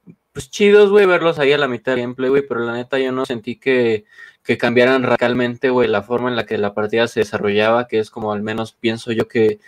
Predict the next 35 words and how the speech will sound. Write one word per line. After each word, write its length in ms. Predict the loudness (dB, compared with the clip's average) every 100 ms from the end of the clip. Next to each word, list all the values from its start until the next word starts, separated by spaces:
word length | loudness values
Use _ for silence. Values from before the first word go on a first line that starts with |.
| -20 _
que 100 | 0
lo, 180 | 2 2
lo 100 | 4
vendieron, 480 | 4 4 4 4 2
güey, 380 | 4 4 2 -2
desde 400 | 2 4 4 2
los 280 | 2 -2 -6 -6
dos 200 | 0 0 -2
trailers 280 | -4 -4 -4
que 120 | -6
vimos 520 | -4 -4 -2 -4 -6
y, 240 | -12 -12 -16 _ _ _ 0
y 100 | 4
ahí 280 | 6 6 2
este, 380 | 0 -8 -8 -14
esta, 340 | -16 -8 -8
este 320 | -8 -8 0
video 360 | 2 4 4 2
en 60 |
el 60 | -2
que 60 | -4
hablaban 420 | -2 0 0 -4
ahí 160 | -8 -4
varios 260 | 0 0
desarrolladores 520 | -2 -2 0 2 2
de, 160 | 0 -4
de 200 | -2 2
ese 240 | 2 2 -2
asunto. 440 | -2 -6 -6 -8 -8 _ _ _ _ _ _ -2
Me 140 | 0
tocó 200 | 4 4
solo 220 | 6 6
una 200 | 4 2
partida, 420 | 0 0 4 6
güey, 280 | 6 6 4